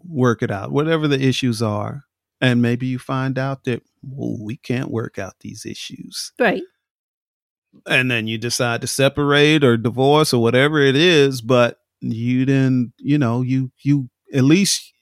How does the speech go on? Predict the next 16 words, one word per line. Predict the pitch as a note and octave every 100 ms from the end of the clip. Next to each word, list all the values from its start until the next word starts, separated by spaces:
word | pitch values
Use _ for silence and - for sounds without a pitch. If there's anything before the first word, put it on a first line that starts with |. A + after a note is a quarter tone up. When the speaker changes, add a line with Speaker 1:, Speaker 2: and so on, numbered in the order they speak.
| _ -
Speaker 1:
you | D#3+
can | F3 C#3 C#3+
leave | E3 F3+ D3 C3 B2 A#2
with | A#2+
a | A#2+
clear | - C#3+ B2+
mind. | A#2+ A#2 G#2+ G2+ A2 A#2
"Hey, | B2+ A#2+
we | A#2+
tried. | A#2+ B2+ A#2+ A#2+ A#2 A2+ A2 A#2+ _ _ - - _
It | C3 B2
just | A2 -
wasn't, | - - - - _ _ _ _ -
wasn't | A2 - - - _ - -
gonna | G#2 A2 A#2
work." | A2+ A2+ - _